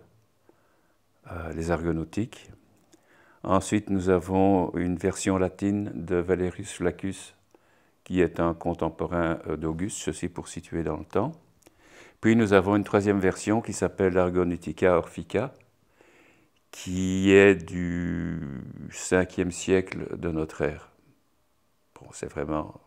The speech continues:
décadent. Enfin, décadent, c'est, c'est récent. Euh, il y a aussi une version moins médiévale du douzième siècle, mais bon, on va pas remonter à ça.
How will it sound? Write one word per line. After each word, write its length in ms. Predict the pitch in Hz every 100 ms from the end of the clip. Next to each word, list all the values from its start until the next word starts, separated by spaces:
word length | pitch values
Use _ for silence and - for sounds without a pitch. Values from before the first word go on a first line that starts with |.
| - -
décadent. 540 | 101 90 - 78 71 - _ -
Enfin, 200 | - 92 - -
décadent, 420 | 76 76 76 78 78
c'est, 160 | - _
c'est 200 | - -
récent. 340 | - - 58 - _ _ - - - - - - -
Euh, 60 | 85
il 60 |
y 40 | 92
a 60 |
aussi 240 | 87 82 98
une 100 | 92
version 340 | 92 - 92
moins 240 | 92 90 82
médiévale 680 | 90 85 87 80 92 92 85
du 100 | 82
douzième 380 | 98 87 82
siècle, 460 | 78 - 90 - 85
mais 240 | 78 78 71
bon, 240 | 76 67
on 1040 | 92 98 _ _ _ _ _ _ _ - -
va 60 | -
pas 100 | 71
remonter 360 | 71 - -
à 100 | 76
ça. 220 | - -